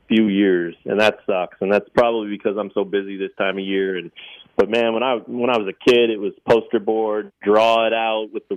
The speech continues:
ruler, you know, make it really look nice, even try to recreate the logo of that year's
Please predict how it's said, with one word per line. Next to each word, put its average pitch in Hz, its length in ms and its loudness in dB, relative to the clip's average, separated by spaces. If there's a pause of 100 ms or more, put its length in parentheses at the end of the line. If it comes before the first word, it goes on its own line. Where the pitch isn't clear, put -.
ruler, 120 840 0
you 113 100 -4
know, 101 380 -4
make 117 280 -4
it 104 120 -10
really 117 280 -2
look 113 240 -6
nice, 113 380 0
even 120 240 0
try 117 200 0
to 104 60 -2
recreate 110 540 -2
the 95 60 -6
logo 107 460 -4
of 92 100 -8
that 101 200 -8
year's 101 180 -10